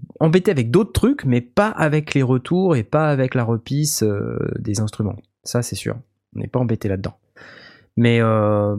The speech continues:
parmi les, les nouvelles, euh, améliorations du dix point un,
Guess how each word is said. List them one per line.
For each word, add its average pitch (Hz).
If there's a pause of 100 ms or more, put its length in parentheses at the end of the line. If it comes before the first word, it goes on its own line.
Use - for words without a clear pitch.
(120)
parmi 185
les, 165
les 127
nouvelles, 143
euh, 113
améliorations 127
du 110
dix 110
point 113
un, 190